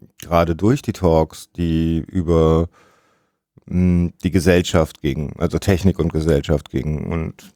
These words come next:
auch eine entsprechende Kritik beziehungsweise ein Ausblick daran, ähm, ist mir bewusst geworden, wie politisch eigentlich der Club ist. Und ich dachte, er machte diesen Wandel erst später.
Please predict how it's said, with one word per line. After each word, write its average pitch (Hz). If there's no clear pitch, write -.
auch 78
eine 80
entsprechende 80
Kritik -
beziehungsweise 78
ein 71
Ausblick 82
daran, 80
ähm, 80
ist 82
mir 95
bewusst 85
geworden, 78
wie 87
politisch 90
eigentlich 92
der 85
Club -
ist. 95
Und 85
ich 80
dachte, 80
er 73
machte 78
diesen 80
Wandel 80
erst -
später. 82